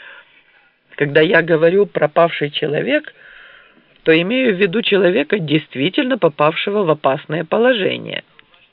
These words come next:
И вы не думаете, что в такое опасное положение можно попасть здесь? «Но это же не Дикий Запад», сказал Крафт.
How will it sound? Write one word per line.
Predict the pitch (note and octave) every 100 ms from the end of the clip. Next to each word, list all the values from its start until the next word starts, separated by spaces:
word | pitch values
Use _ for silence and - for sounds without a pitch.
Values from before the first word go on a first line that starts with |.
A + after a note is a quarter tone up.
| _ _ _ B4 A#4 _ A#4+ A4+ A4+ _ _ _ _ _ _ _ _ _ -
И | D#3
вы | F#3 F3
не | G#3 G#3+
думаете, | F3+ D#4+ C#4+ D#3
что | D3+ - D3
в |
такое | - D3+ - D3+ B2+
опасное | A#2 B2 - C3+ - C3+
положение | C3 C3 C3 E3 C#4+ A#3+
можно | F3 G#3+ G#3
попасть | G3+ G#3+ G#3 G3+ - -
здесь? | E3 E3+ E3+ C3+ - _ _ _ _ _ _ _ _ _ _ _ _ _ -
«Но | C#3
это | C3+ C3+ B2
же | B2+ B2+ - _
не | C#3 C3 B2+
Дикий | C3+ D#3+ E3 G#3
Запад», | G#3 A#3+ F3 - - - _ _ _ _
сказал | - - C3+
Крафт. | - - -